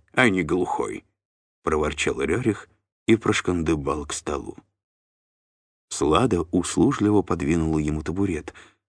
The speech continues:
собственноручно наполнила его миску овощной тюрей. Зубов у старика почти не осталось, и поднесла серебряную кружечку мёда.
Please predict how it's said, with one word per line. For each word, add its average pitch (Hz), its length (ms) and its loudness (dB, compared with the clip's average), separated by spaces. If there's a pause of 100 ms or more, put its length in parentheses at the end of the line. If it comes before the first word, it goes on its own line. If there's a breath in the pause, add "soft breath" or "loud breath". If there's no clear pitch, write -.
(220)
собственноручно 76 840 0
наполнила 80 560 2
его 73 260 2
миску 95 460 0
овощной 90 460 2
тюрей. - 480 -4 (520)
Зубов 160 500 2
у 76 40 -2
старика 73 400 0
почти - 340 -6
не 69 120 0
осталось, 143 580 -2 (640)
и 202 100 6
поднесла 180 560 4
серебряную 92 640 4
кружечку 82 520 -4
мёда. 67 500 -6